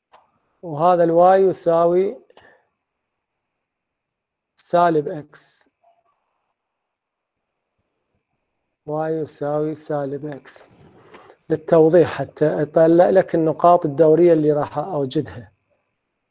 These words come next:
هذه نقطة هي بي وان بار، وهذه الثانية بي تو بار.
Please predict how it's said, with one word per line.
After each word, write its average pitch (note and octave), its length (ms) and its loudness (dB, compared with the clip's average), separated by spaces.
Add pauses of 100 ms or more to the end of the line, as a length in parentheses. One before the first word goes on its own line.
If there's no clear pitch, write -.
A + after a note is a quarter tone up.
(480)
هذه G#3 260 6
نقطة A3 340 4
هي F3 500 4 (220)
بي F#3 200 2
وان F3+ 480 0 (520)
بار، E3 500 4
وهذه F#3+ 360 2
الثانية F#3+ 1000 -4 (800)
بي F3+ 280 -2
تو G3 540 2 (1300)
بار. D3 560 -4